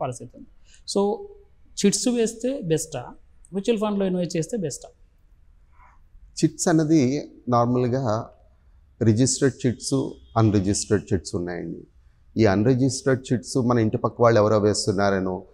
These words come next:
Speaker 2: మనకు తెలిసిన వాళ్ళు వేస్తున్నారనో మనం కూడా అందులో పార్టిసిపేట్ చేస్తూ ఉంటాం.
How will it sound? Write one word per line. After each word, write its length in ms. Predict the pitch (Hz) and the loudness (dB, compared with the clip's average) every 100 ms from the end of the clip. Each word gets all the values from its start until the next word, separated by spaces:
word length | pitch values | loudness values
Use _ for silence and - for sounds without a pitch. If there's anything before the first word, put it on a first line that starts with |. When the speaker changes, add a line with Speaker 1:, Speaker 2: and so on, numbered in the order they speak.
| - - | -18 -2
Speaker 2:
మనకు 180 | 117 107 110 | 0 2 2
తెలిసిన 280 | 104 117 107 | 0 0 2
వాళ్ళు 160 | 110 101 | 2 4
వేస్తున్నారనో 560 | 98 - 95 101 101 98 101 - 110 | 0 0 0 2 2 0 -2 0 2
మనం 120 | 113 110 | 4 4
కూడా 120 | 120 104 | 4 4
అందులో 260 | 98 113 120 98 - - - - | 4 4 6 4 0 -12 -12 0
పార్టిసిపేట్ 440 | 110 110 107 117 101 95 | 2 2 0 -2 0 -2
చేస్తూ 240 | 85 104 92 | -2 -2 -2
ఉంటాం. 200 | 82 | -4